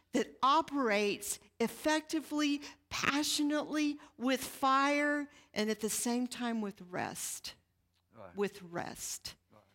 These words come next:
Speaker 1: in the midst of it.
Speaker 2: They, they didn't have a building. Jesus didn't leave them with a building. There was no architect among the <laughs> twelve, okay? He didn't leave a building. He didn't tell them how to buy property. He didn't institute any other system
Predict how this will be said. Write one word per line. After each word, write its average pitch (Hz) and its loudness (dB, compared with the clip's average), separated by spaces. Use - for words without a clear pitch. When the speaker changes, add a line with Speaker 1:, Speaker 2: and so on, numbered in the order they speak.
Speaker 1:
in 226 0
the 202 0
midst - -4
of 170 -6
it. - -8
Speaker 2:
They, 131 -10
they 135 -2
didn't 156 2
have 170 4
a 175 2
building. 139 2
Jesus 135 -4
didn't 143 0
leave 147 4
them 131 0
with 123 -2
a 131 -2
building. 120 0
There 127 2
was 123 -2
no 143 4
architect 147 4
among 127 0
the 120 -2
<laughs> - -10
twelve, - -6
okay? 160 0
He 135 -4
didn't 156 2
leave 165 6
a 185 4
building. 160 2
He 143 -4
didn't 147 -2
tell 160 6
them 156 4
how 151 6
to 151 4
buy 147 6
property. 131 0
He 135 0
didn't 151 2
institute 170 0
any 190 2
other 175 6
system 135 -2